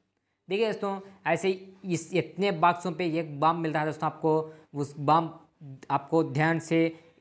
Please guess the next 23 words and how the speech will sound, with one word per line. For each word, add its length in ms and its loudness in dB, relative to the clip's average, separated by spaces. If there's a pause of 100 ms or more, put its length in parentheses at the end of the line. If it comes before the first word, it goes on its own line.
वन 140 -4
रुपी 200 -2
लगा 160 2
खेलना 320 -2
पड़ेगा 240 0
दोस्तों। 300 -6
इस 220 -8
बम 220 4
उगाया 260 2
तो 180 -2
सब 240 -6
लॉस 240 0
हो 60 -4
गया 120 -4
दोस्तों, 260 -6
वन 120 -8
रुपी 180 -8
लॉस 260 -4
हो 40 -10
जाएगा 180 -10
दोस्तों। 220 -18 (380)
आपसे 280 -4
बम 360 2